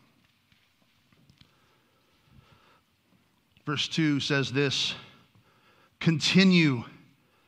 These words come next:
steadfastly in prayer, being watchful in it with thanksgiving." Then he goes on with some specific prayer requests.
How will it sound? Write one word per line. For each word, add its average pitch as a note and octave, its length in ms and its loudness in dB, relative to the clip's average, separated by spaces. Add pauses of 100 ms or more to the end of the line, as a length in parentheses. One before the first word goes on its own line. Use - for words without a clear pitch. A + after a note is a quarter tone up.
(260)
steadfastly E3+ 1600 2 (540)
in D3+ 180 2
prayer, C3 600 0 (680)
being D3 380 4
watchful C#3+ 680 2
in B2 160 -4
it - 260 -8 (960)
with B2+ 160 -4
thanksgiving." G#2 760 -6 (600)
Then A#2+ 100 -8
he A#2+ 60 -6
goes B2+ 220 -4
on B2+ 160 -2
with A#2 100 -8
some A2+ 160 -8
specific B2 680 -6
prayer B2 260 -4
requests. G#2+ 600 -12